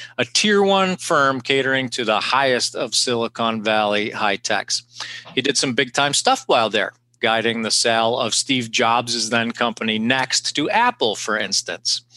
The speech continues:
His further experience in the Valley includes founding a global web-based I T services platform.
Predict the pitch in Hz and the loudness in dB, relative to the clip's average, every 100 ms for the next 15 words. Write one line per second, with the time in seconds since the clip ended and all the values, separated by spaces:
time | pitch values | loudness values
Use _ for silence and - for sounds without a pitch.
0 | - - - - 117 - 135 131 139 139 | -16 -16 -18 -10 -4 -2 0 2 4 2
1 | - - 131 127 123 127 123 104 113 113 | 0 0 0 0 -2 -2 -2 0 2 4
2 | 135 160 151 120 - 127 123 123 113 - | 4 2 0 -4 -2 0 2 2 0 0
3 | 113 113 120 120 110 113 117 123 127 127 | 0 2 0 0 -2 0 2 2 2 0
4 | 123 107 117 117 120 123 117 135 131 123 | -2 0 0 2 2 2 2 2 0 2
5 | 151 - 196 240 208 143 - 113 98 - | 0 2 2 2 2 0 0 0 0 -4
6 | 98 95 | -8 -10